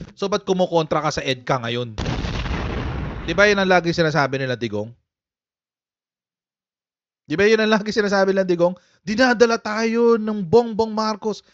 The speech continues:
sa isang gera na hindi naman natin laban." Ganun siya, di ba? Eh, si Digonggong eh.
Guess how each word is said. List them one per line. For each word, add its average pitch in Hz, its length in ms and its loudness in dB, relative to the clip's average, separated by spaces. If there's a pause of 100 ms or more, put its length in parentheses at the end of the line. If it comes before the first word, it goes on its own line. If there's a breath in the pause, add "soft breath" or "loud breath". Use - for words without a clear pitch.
(140)
sa - 160 -4
isang 220 400 -2
gera 254 400 4 (320)
na 220 80 -6
hindi 214 480 -2
naman 226 400 -2
natin 220 640 -4
laban." 196 560 -2
Ganun 104 320 -10
siya, 190 160 -6
di 139 140 -6
ba? 151 100 -6 (140)
Eh, 180 100 -12
si 247 80 -12
Digonggong 240 560 -2
eh. 127 40 -10